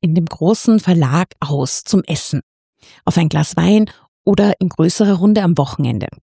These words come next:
Da gab es viele Möglichkeiten, Menschen zu begegnen, Blicke zu erwidern und ungezwungen ein Gespräch zu beginnen.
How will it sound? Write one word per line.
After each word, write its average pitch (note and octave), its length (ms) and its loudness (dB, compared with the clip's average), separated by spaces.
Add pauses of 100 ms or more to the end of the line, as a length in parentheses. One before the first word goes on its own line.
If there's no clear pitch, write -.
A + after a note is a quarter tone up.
(520)
Da G3+ 100 2
gab A#3+ 240 -2
es - 180 -4
viele D#4+ 300 2
Möglichkeiten, E3 720 -2
Menschen G#3 340 0
zu A#3 100 -2
begegnen, D#3+ 600 0 (160)
Blicke D#3+ 320 0
zu - 180 -4
erwidern D3+ 640 0 (340)
und G#3+ 380 2 (120)
ungezwungen F#3 840 2 (100)
ein D#3+ 160 -2
Gespräch - 600 -4
zu - 120 -12
beginnen. C#3 460 -4